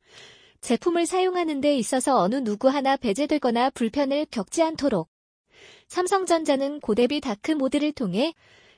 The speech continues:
더 다양한 환경이 사용자에게 편안한 경험을 전달합니다. 일상의 많은 정보는 소리를 통해 전달됩니다. 듣기 어려운 상황에 놓인 사용자를 위해 소리를 볼 수 있게 하면 어떨까요?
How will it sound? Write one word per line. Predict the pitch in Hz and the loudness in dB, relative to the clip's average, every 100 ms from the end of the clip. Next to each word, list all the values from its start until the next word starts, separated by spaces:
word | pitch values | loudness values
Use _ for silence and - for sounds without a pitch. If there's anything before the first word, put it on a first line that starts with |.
| _ | _
더 | - 269 | -2 -2
다양한 | - 254 240 330 359 | 0 0 2 0 -2
환경이 | 349 370 330 330 330 | -2 0 0 0 -4
사용자에게 | 359 349 339 302 277 254 277 311 | 0 0 0 0 2 2 0 -2
편안한 | - 370 359 349 | 0 0 2 0
경험을 | 311 240 240 247 | 0 2 2 0
전달합니다. | 262 214 196 269 262 240 180 190 180 _ _ _ _ _ _ _ _ - - - | 0 -2 0 0 -2 -2 0 0 0 _ _ _ _ _ _ _ _ -20 -20 -4
일상의 | 220 233 320 320 294 | -2 0 0 0 0
많은 | 208 254 302 | 2 0 -2
정보는 | 302 294 262 254 294 | -4 0 0 0 -2
소리를 | 370 359 330 330 | 0 2 2 0
통해 | 294 254 269 | -2 0 -2
전달됩니다. | - 208 214 311 - 277 214 185 202 202 _ _ _ _ | -2 -2 0 0 0 -2 0 0 0 -2 _ _ _ _
듣기 | - 240 381 | -4 -2 2
어려운 | 339 190 240 311 | 4 6 4 0
상황에 | 330 349 339 320 320 | -2 -2 -2 -2 -2
놓인 | 254 254 320 | 0 0 -2
사용자를 | - 349 339 330 302 285 240 | 0 2 2 0 2 2 0
위해 | 180 240 330 - _ - - _ | 0 2 2 -2 _ -20 -20 _
소리를 | - 359 349 370 | -2 0 4 2
볼 | - 240 | 2 -2
수 | - | 0
있게 | 311 - 311 | -2 -2 -2
하면 | 294 277 254 | 0 0 0
어떨까요? | 175 277 - 214 185 254 | 2 2 2 0 0 0